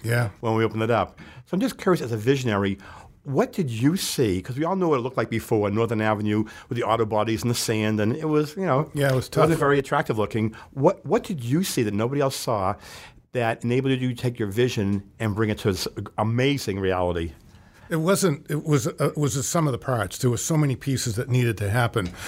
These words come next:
Speaker 2: Hmm.
Speaker 1: Actually, Roger was one. The
Speaker 2: Yeah.
Speaker 1: first property that we developed down there was, uh, apartments. It was Park Lane. It was four hundred sixty-five apartments,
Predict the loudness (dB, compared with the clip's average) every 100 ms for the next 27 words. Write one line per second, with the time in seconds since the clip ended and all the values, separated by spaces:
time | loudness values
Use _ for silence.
0 | -4 2 2 2 0 0 0 0 -2 -2
1 | 0 2 2 -2 -6 -16 -18 -6 0 2
2 | 2 2 0 -2 -2 0 0 0 0 -4
3 | -4 0 2 2 0 0 2 0 -2 -4
4 | -4 -2 -2 -4 0 0 2 0 0 -2
5 | -4 -2 -2 0 0 2 0 -4 -18 -18
6 | -6 -2 -2 0 0 2 0 -2 -2 -2
7 | 0 0 0 0 2 2 -2